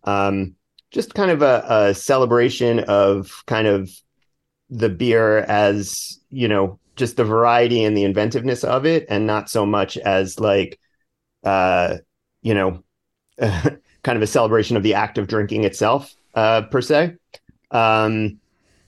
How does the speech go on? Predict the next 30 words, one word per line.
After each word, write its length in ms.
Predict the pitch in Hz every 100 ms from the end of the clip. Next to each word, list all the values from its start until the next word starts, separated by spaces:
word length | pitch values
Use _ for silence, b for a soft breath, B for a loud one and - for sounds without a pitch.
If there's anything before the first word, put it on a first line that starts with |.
| _ _ _ _
I 60 | 135
mean, 140 | 139
I'm, 280 | 139 131 151 127
I'm 160 | 131
lucky 460 | 123 123 131 147 139
in 280 | 139 120 120
my, 560 | 110 110 110 107 107 - _ _ _ _ -
uh, 220 | 101 95
relationship 640 | 110 113 123 139 139 135
to 120 | 120 104
alcohol 520 | 117 123 127 131 127
in 160 | 107
that 260 | 104 104 -
I, 200 | 101 98 - _ _
I 440 | 101 98 101 101 - _ _ _
kind 200 | 120 123
of 80 | 117
have 220 | 120 117
an 60 | 117
addictive 380 | 107 113 117 -
personality 800 | 117 113 110 113 113 113 120
and 200 | - 107
I 60 | 104
enjoy 720 | 101 101 95 107 107 107 90 - _ _ _ _
a 100 | 113
beer, 480 | 98 131 175 117 117
or 220 | 117 113 110
I 40 |
enjoy 300 | 107 120 120
the, 120 | 98